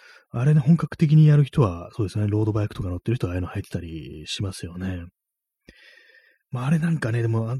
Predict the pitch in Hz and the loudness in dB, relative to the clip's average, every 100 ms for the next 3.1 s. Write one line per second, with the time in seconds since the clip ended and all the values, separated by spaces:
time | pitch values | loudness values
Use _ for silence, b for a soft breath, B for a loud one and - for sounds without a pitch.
0 | - 147 139 135 170 175 160 160 156 156 | -8 -2 4 6 6 6 6 6 4 4
1 | 151 139 160 175 160 156 87 90 92 101 | 2 2 2 2 4 4 2 -4 -6 -4
2 | - 90 82 82 98 104 92 - 87 90 | -2 -2 -4 -8 -4 -2 -2 -4 -6 -8